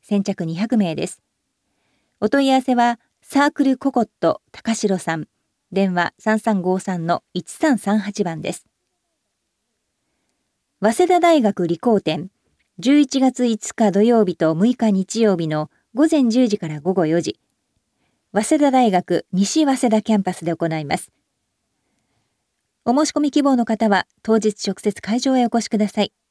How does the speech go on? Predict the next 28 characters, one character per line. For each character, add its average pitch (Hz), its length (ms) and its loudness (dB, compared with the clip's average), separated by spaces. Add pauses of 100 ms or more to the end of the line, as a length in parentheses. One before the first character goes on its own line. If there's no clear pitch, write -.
(340)
お 208 80 -2
問 247 160 2
い 240 60 4
合 - 20 4
わ 233 60 2
せ 226 100 -6
は 208 220 0 (180)
理 196 140 0
工 311 220 4
展 160 260 -2
連 208 180 2
絡 226 240 0
会 160 220 -4
の 165 260 -6
梶 214 240 -2
本 233 220 0
さ 160 160 -10
ん、 135 100 -12 (540)
電 190 200 2
話 175 220 0
零 269 200 2
八 277 280 -2
零 170 260 0 (260)
五 302 180 2
二 330 200 -2
九 240 220 -2
七 220 240 0
の 185 160 0